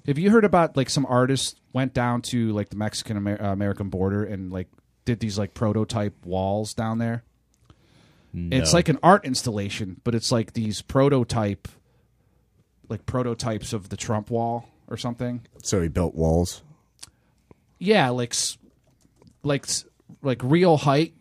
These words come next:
Speaker 1: but just, like, a certain distance
Speaker 3: Like
Speaker 1: across.
Speaker 3: twenty foot sections.
Speaker 1: Yeah,
Speaker 3: Uh,
Speaker 1: exactly.
Speaker 3: just, and
Speaker 1: Yes.
Speaker 3: they're all different types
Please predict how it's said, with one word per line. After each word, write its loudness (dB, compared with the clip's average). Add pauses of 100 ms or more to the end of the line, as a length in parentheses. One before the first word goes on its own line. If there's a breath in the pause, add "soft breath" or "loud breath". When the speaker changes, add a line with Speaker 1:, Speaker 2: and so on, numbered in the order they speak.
(120)
Speaker 1:
but 0
just, 0
like, 0
a -4
certain 0 (640)
distance -2
Speaker 3:
Like -6
Speaker 1:
across. 2
Speaker 3:
twenty 2
foot -2
sections. -4
Speaker 1:
Yeah, 2
Speaker 3:
Uh, 2
Speaker 1:
exactly. 4 (140)
Speaker 3:
just, -18 (120)
and 4
Speaker 1:
Yes. 2
Speaker 3:
they're 4
all 4
different 0
types -2